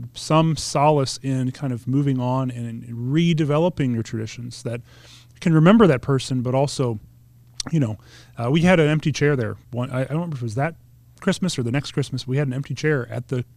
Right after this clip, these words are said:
the dinner table for my father-in-law. Uh, we don't do that anymore, uh, but we do remember him. You know, he's there, right? We know that, um, obviously his legacy is living on. Um, so there's different ways that everybody goes about it.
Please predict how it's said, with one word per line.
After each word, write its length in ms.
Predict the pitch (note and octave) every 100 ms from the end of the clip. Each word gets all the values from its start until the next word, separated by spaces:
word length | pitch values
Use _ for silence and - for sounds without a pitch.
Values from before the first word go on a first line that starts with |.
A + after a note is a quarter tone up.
| _ -
the 100 | B2+
dinner 260 | B2 D#3+
table 300 | C#3 A2 G#2 -
for 440 | - - B2+ B2 A#2+
my 100 | A#2+
father-in-law. 520 | A#2 C3+ B2+ A2 A2 - - - - - - -
Uh, 280 | A2+ A2+ A2
we 140 | A#2 C#3+
don't 140 | C#3
do 100 | D#3
that 80 | C3
anymore, 400 | A2+ G#2 C#3 - _ - A#2
uh, 200 | A2 A2+
but 100 | C#3+
we 100 | F#3
do 80 |
remember 300 | G#3+ A#3 F#3+
him. 240 | - G#2 - -
You 80 |
know, 60 | C3
he's 160 | D3 C3+
there, 320 | D3 G#2+ - -
right? 120 | A#2+
We 100 | B2+
know 220 | C3 C3
that, 220 | B2 A#2+ B2
um, 280 | A#2+ A#2 A2+ - - - B2+
obviously 380 | B2 A#2+ - A#2+
his 180 | A#2 G#2+
legacy 340 | B2 B2 -
is 120 | A2
living 180 | A#2 A2+
on. 300 | A2+ A2+ A2 - - - - - -
Um, 280 | A2+ A2 A2+
so 120 | -
there's 160 | A#3 F3+
different 220 | G#3+ G#3+
ways 140 | G#3
that 60 | F#3
everybody 240 | E3+ F3+
goes 160 | F3 E3
about 300 | C#3+ C3 D3
it. 100 | F3